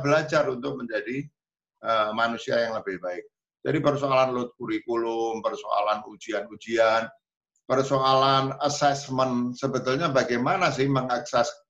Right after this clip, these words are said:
mengakses keberhasilan anak? Apa dengan pen and pencil atau dengan portofolio, kemudian yang dilihat apanya? Apakah prestasi akademiknya atau sesuatu yang lain misalnya? Banyak sekali dampaknya kalau kita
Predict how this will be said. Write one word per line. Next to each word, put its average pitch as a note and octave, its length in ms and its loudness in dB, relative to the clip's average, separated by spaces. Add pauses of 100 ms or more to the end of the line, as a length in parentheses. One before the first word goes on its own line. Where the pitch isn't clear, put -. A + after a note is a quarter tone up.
mengakses B2 560 -2 (360)
keberhasilan A#2 640 0
anak? G#2 360 -6 (360)
Apa C3 240 0
dengan B2+ 320 -4
pen C3 160 0
and A#2+ 240 -6
pencil C#3 480 0
atau C#3+ 240 0
dengan A#2 240 -2
portofolio, A#2+ 1040 -2
kemudian C3 400 0
yang B2+ 160 -2
dilihat - 1040 -4
apanya? C#3 720 -2
Apakah A#2+ 500 2
prestasi A#2+ 540 -2
akademiknya A2+ 880 -2
atau E3 320 -2
sesuatu F3 480 -6
yang F3 240 0
lain C3 400 0
misalnya? F#2+ 400 -8 (640)
Banyak E3 400 0
sekali D#3 400 -2
dampaknya A2 720 -2
kalau A2+ 240 -2
kita B2+ 480 -4